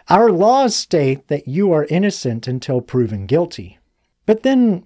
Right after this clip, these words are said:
why do we treat people, strangers, customers, politicians we don't like,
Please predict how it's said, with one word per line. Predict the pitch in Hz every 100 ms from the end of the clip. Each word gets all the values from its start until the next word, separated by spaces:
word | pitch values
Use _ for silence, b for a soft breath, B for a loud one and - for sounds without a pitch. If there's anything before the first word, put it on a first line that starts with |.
| -
why | 123 127 175 233
do | 240
we | 214 156
treat | - - 175 180 -
people, | 123 101 107 120 151
strangers, | 160 - 151 139 151 143 151 147
customers, | - 135 - 143 131 139 143
politicians | - - 117 151 - 151 160 - 175 143
we | 95 120 160
don't | 135 151 127 -
like, | 92 101 185 -